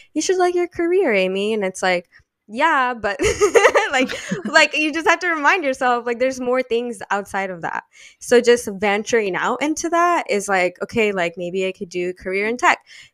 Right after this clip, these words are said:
Speaker 1: Maybe I'll focus more on entrepreneurship." Like, to be honest, it's just this whole phase of figuring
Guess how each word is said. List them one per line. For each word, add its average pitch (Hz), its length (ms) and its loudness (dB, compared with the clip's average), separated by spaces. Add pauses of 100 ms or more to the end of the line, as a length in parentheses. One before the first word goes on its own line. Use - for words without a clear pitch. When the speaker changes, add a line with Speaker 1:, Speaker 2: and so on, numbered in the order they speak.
Speaker 1:
Maybe 185 360 0
I'll 208 140 2
focus 196 380 -6
more 180 220 -2
on 185 180 -2
entrepreneurship." 240 640 -2
Like, 180 200 -8 (200)
to - 80 -10
be 196 140 0
honest, 196 460 2
it's - 260 -6
just - 420 -2 (840)
this 190 320 -2
whole 190 300 0 (540)
phase 202 280 6
of 185 220 4
figuring 170 540 -2